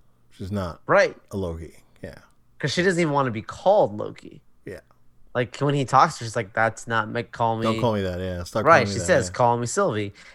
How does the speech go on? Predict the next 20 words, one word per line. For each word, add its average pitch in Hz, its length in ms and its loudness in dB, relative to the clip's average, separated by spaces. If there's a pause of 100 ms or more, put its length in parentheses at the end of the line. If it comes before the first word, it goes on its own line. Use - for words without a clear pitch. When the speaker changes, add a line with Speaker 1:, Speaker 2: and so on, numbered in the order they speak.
(140)
Speaker 2:
And 127 580 2
I 135 140 6
know 147 240 6
in, 131 240 2
in 127 120 -2
that, 117 260 2 (180)
also, 135 220 0
we 123 100 -2
didn't 120 120 -4
talk 120 200 0
about 107 240 0
it - 40 -4
last 139 300 8
week, 110 240 -6
but 123 140 2
in 131 180 4
the 117 100 4
episode 120 640 0 (460)
last 117 360 6
week, 110 220 -4